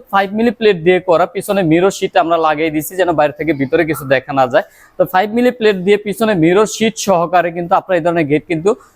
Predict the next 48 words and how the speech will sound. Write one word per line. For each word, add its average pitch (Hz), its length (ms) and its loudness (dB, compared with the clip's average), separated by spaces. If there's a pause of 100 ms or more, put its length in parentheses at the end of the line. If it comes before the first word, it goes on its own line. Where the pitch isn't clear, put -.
(100)
তৈরি 190 200 4
করে 220 200 0
নিতে 220 200 -2
পারবেন 202 260 0
মাত্র 170 920 -2 (540)
সতেরোশো 220 500 -2
টাকা 220 300 0
per 185 240 2
square 208 320 0
feet। 180 120 0
আর 196 60 2
সিক্স 190 340 -6
মিলি 214 160 2
প্লেট 214 200 0
দিয়ে 185 160 2
যদি 170 200 0
নেন, 196 180 -2
সেক্ষেত্রে 190 460 -2
আপনাদের 190 280 -2
প্রতি 180 220 -2
স্কয়ার 190 240 0
ফিট 180 200 -6
খরচ 185 240 0
পড়বে 185 180 0
মাত্র 170 340 0 (280)
উনিশশো 214 320 0
টাকা 160 220 2
করে। 123 180 -2 (340)
এই 247 160 2
ধরনের 247 280 0
গে-, 196 100 -4
এই 226 160 2
গেটটাও 240 340 0
কিন্তু 240 240 0
আপনার 214 220 0
চাইলে 220 240 0
দুই 190 160 0
পাল্লা 214 320 0
করে 208 240 -2
নিতে 202 220 -2
পারবেন, 180 360 0
আবার 170 240 0
চাইলে 202 240 0
কিন্তু 196 240 -8
স্লাইডিং 185 420 0
করে 196 220 0
নিতে 156 220 0
পারবেন। 131 300 -2